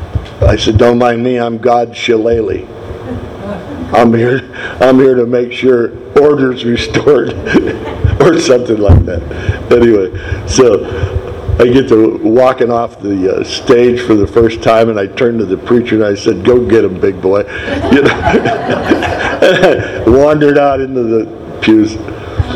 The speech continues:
He calls me over at the end. He says, "Boy, you're a breath of fresh air in here." <laughs> He says, he says, "I have people that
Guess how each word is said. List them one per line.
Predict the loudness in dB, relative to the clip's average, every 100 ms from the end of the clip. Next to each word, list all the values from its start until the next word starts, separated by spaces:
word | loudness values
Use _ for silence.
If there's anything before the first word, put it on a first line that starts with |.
| -10 -12 -14 -16 -2
He | -2
calls | 2 4 4 2
me | 2
over | 2 2
at | -2 -2
the | -2
end. | -2 -2
He |
says, | 0 0 0 -8 -14 -14 -16 -14 -12 -14 -16 -18 -18 -18 -18 -16 -10
"Boy, | -6 -4 -6 -10 -12 -12 -8
you're | -4 -4
a | -4
breath | -6 -6 -6
of | -6
fresh | -4 -4 -2 0
air | 0 -2
in | -4
here." | -2 -2
<laughs> | -2 -2 0 0 0 -2
He | -4
says, | -4 -4 -2 -2 -6 -10 -10 -10 -8 -8 -8 -14 -12 -4
he | -2
says, | 0 -2 2
"I | 4 4
have | 2 -4 -12 -16 -16 -16 -16 -8 -6
people | -4 0 0
that | 2